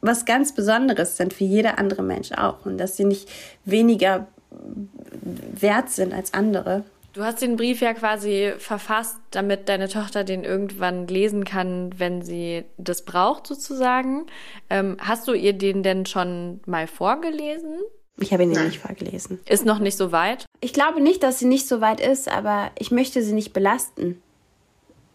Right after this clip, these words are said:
Speaker 1: Ich hab, das ist auch so ein Schutzmechanismus in mir, ähm, dass ich auch versuche,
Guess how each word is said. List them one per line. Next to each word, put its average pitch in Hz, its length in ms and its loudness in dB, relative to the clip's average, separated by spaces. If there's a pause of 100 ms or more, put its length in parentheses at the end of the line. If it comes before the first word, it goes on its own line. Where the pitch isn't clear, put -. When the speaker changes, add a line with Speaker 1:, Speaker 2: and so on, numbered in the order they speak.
(320)
Speaker 1:
Ich - 180 0
hab, - 180 -2 (540)
das 247 160 2
ist 269 140 2
auch - 160 2
so 269 140 2
ein 247 80 6
Schutzmechanismus 202 960 0
in 196 200 0
mir, 208 260 2 (100)
ähm, 202 460 -4 (180)
dass 214 200 -2
ich 220 160 0
auch 208 100 2
versuche, 240 800 2